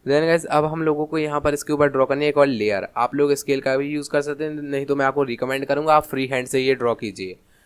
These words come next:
क्योंकि काफ़ी डिफिकल्ट हो जाती है ये लेयर जो हम लोग ड्रॉ कर रहे हैं इसके ऊपर। आप लोगों को जैसे यहाँ पर देखिए, यहाँ तक मैं ले गया और हाफ पर ही हमें ड्रॉ करनी है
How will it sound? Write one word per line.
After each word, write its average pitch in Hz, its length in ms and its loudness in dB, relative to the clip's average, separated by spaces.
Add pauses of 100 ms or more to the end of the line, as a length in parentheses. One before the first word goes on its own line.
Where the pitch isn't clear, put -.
(140)
क्योंकि 143 260 0
काफ़ी 135 280 2
डिफिकल्ट 131 420 -2
हो 107 140 -4
जाती 107 240 -4
है 135 60 -4
ये 135 140 -4
लेयर 139 260 0
जो 131 120 -4
हम 131 100 -6
लोग 131 140 -2
ड्रॉ 98 160 -6
कर 104 80 -4
रहे 113 60 -2
हैं 120 60 -10
इसके - 200 -4
ऊपर। 160 280 -2 (640)
आप 113 160 -2
लोगों 131 260 -2
को 143 120 2
जैसे 120 260 -4
यहाँ 123 180 -2
पर 123 140 -2
देखिए, 127 280 -6
यहाँ 117 320 -6
तक 117 140 -4
मैं 117 140 -6
ले 107 120 -4
गया 143 140 2
और 135 140 0
हाफ 127 400 0
पर 127 120 0
ही 131 180 -6
हमें 127 200 -6
ड्रॉ 101 180 -6
करनी 117 280 -8
है 175 180 -12